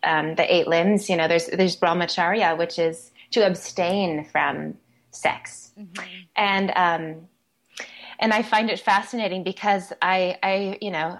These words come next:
Speaker 1: on my journey of yoga, I thought, "Well, I can't, I can't do that." <laughs>
Speaker 2: <laughs>
Speaker 1: I just
Speaker 2: Yeah.
Speaker 1: can't do that. That is not in my nature.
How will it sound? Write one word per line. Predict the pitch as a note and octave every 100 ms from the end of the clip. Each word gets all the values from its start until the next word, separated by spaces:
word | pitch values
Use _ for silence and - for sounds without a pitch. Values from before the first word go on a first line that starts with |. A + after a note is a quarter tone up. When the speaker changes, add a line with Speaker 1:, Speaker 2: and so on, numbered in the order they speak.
| -
Speaker 1:
on | G3+
my | F#3
journey | F3 G3 F#3+ F#3+ F3+
of | F3
yoga, | F#3 F3+ F#3+ E3
I | D3
thought, | F3+ F#3 F3 -
"Well, | F#3
I | F#3 A3+
can't, | - C#4+ C4+ -
I | F#3+
can't | - C#4+ G3
do | G3 A3+
that." | G#3+ D#3+ F3
<laughs> | F5 G5+ G5+ F#5 - - E5 F4+ -
Speaker 2:
<laughs> | E4+ - D#4+ E5+ E4+ -
Speaker 1:
I | C#4+
just | - F#4 F4 D#4
Speaker 2:
Yeah. | B4+ B4 - A#4 A4+
Speaker 1:
can't | C#4
do | - - _ B4 C5+
that. | B3+ F#3+ -
That | B3+
is | B3+ A#3+
not | B3+ B3 D4
in | B3+
my | G3+ F#3
nature. | F#3 B3 C4 D4+ C#4+ C#4